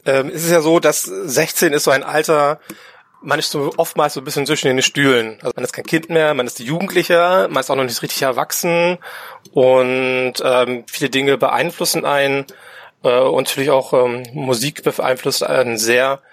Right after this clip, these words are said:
Äh, wie hast du denn damals so Musik kennengelernt? Hast du da noch Erinnerungen daran?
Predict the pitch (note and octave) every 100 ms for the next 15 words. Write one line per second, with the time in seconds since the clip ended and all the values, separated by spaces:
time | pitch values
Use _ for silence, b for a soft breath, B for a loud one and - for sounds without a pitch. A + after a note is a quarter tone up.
0 | b b b - B2+ B2+ A#2+ B2 C3+ D3+
1 | - C#3+ C3+ C3+ C#3 D3 - - C3+ C3+
2 | B2+ B2 - - C#3 D3+ A#2 A2+ G#2+ B2+
3 | - B2+ B2 B2+ B2 F3+ G3 F#3 E3+ F#3+